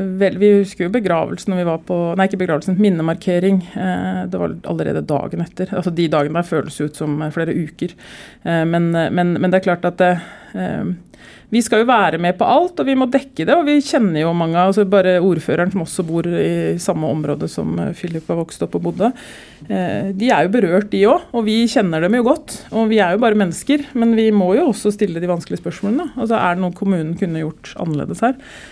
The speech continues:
Tok vi jo ikke det på minnemarkeringen, men, <laughs> men ikke sant? Det er jo arbeidsoppgaven vår å de stille de spørsmålene.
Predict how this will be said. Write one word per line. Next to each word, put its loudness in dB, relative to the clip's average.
Tok -10
vi -4
jo -2
ikke 2
det 0
på 0
minnemarkeringen, 2
men, 6
<laughs> 4
men 4
ikke 2
sant? 6
Det 4
er 6
jo 4
arbeidsoppgaven -2
vår -2
å -6
de -2
stille -4
de -4
spørsmålene. -4